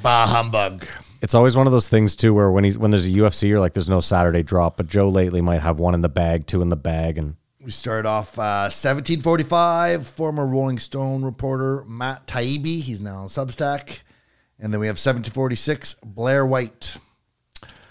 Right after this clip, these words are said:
Speaker 1: YouTuber and political commentator. And, of course, uh, George Camboso.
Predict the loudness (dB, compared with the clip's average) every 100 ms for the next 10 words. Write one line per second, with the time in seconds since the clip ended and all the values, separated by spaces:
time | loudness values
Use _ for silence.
0 | _ _ -20 -8 -6 -2 -2 -4 -8 -10
1 | -8 -6 -6 -6 -10 -6 -8 -8 -10 -12
2 | -12 -14 -20 _ _ _ _ _ _ _
3 | _ _ _ _ _ _ _ _ -10 -8
4 | -8 -12 -10 -8 -8 -10 -12 -12 -12 -14
5 | _ _ _ -14 -2 0 0 -2 -4 -2
6 | -2 -2 -2 -4 -6 -8 -12 -16